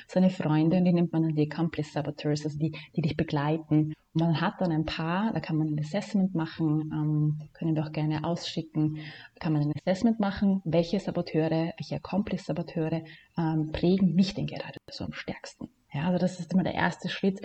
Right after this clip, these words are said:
zu erkennen, wo stehe ich gerade jetzt. Und das ist nur eine Momentaufnahme. Also da darf man jetzt nicht sagen,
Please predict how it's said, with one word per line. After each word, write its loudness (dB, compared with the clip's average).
zu 0
erkennen, 2
wo -2
stehe 2
ich -4
gerade -2
jetzt. -6
Und 0
das 0
ist 4
nur 6
eine 6
Momentaufnahme. 0
Also -4
da -2
darf -2
man 4
jetzt -4
nicht -2
sagen, 2